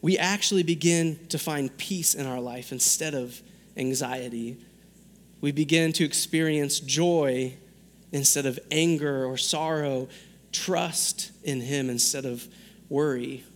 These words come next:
I mean, think, what kind of transforming power does a quote from a show have? Not really any. And there's nothing wrong with, and I'm not claiming that there's anything wrong with knowing a line from a T V show, of course not.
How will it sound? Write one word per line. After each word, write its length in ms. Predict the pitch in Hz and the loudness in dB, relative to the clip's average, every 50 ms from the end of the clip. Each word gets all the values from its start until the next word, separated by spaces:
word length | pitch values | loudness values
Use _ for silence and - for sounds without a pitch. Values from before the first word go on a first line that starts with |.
| - - - - - - - - - - - - - - - - - - - - - - - - - - - - - - | -20 -20 -20 -20 -20 -20 -20 -20 -20 -20 -20 -20 -20 -20 -20 -20 -20 -20 -20 -20 -20 -20 -20 -20 -20 -20 -20 -20 -6 0
I 20 | 160 | 4
mean, 140 | 165 165 170 | 4 4 4
think, 240 | 170 226 226 - | 4 2 2 2
what 200 | 180 190 214 - | 2 0 0 0
kind 380 | - - - 233 254 254 254 214 | -2 -2 0 0 2 2 2 2
of 420 | 247 233 220 196 - - - - | 4 4 2 2 0 -4 -10 -8
transforming 680 | - - - 196 196 196 196 - - 190 180 180 175 156 | -4 0 2 2 2 2 2 0 0 0 2 2 2 0
power 380 | 147 - 165 160 156 160 160 160 | 0 0 0 0 2 2 0 0
does 240 | 151 151 143 127 143 | 0 0 0 0 0
a 60 | 131 | -2
quote 420 | - - - - 160 143 165 - | -4 -4 -2 0 0 0 0 -2
from 180 | - 147 135 127 | -4 -4 -2 -2
a 40 | 123 | -2
show 320 | - - - 131 131 131 | -4 -4 -6 -6 -6 -8
have? 420 | 110 123 127 131 139 143 - - - - - - - - - - - - - - - - - - - - - - - - - - - - - - - - | -10 -8 -8 -8 -10 -10 -14 -18 -20 -20 -20 -20 -20 -20 -20 -20 -20 -20 -20 -20 -20 -20 -20 -20 -20 -20 -20 -20 -20 -20 -20 -20 -20 -20 -20 -20 -10 -6
Not 220 | - 165 175 - | -4 -2 -2 0
really 520 | 160 160 170 170 160 147 139 135 135 123 - - | 2 4 4 4 4 2 2 0 -2 -4 0 2
any. 420 | 165 175 165 135 127 127 120 - - - - - - - - - - - - - - - - - | 4 4 4 4 2 -2 -4 -10 -14 -20 -20 -20 -20 -20 -20 -20 -20 -20 -20 -20 -20 -20 -6 2
And 100 | - 180 | 4 4
there's 120 | 190 170 | 6 6
nothing 360 | 214 240 240 247 202 170 156 | 4 2 4 4 4 4 4
wrong 300 | 151 160 170 180 185 175 | 2 2 2 2 0 0
with, 200 | 143 135 135 - | 0 -2 -2 -2
and 80 | 156 151 | -2 0
I'm 60 | 147 | 0
not 160 | 160 160 - | 0 0 -2
claiming 360 | - - 170 170 170 165 156 151 | -2 0 2 2 4 4 2 2
that 80 | 143 | 0
there's 160 | 143 147 139 | 0 0 2
anything 320 | 170 180 - 170 147 143 139 | 2 2 2 2 0 2 2
wrong 260 | 143 151 165 170 170 | 2 2 2 2 2
with 260 | 165 156 160 - - - - 151 - - 151 | 2 0 0 -4 -10 -8 -8 -8 -8 -6 0
knowing 420 | 143 143 151 160 170 185 185 165 | 4 4 6 6 6 6 4 4
a 60 | 160 | 4
line 360 | 156 151 151 - 123 160 165 156 | 2 0 0 0 0 0 0 0
from 200 | - - 156 143 | 0 -2 -2 -2
a 60 | 135 | -2
T 200 | - - 170 170 | -2 -4 -4 -4
V 140 | 160 185 175 | -2 -2 -2
show, 180 | - - 139 | 0 0 -2
of 100 | 135 131 | -2 -4
course 320 | - - 185 180 170 - - | -4 -2 -2 -2 0 0 -2
not. 220 | 147 135 131 - | -2 -2 -4 -6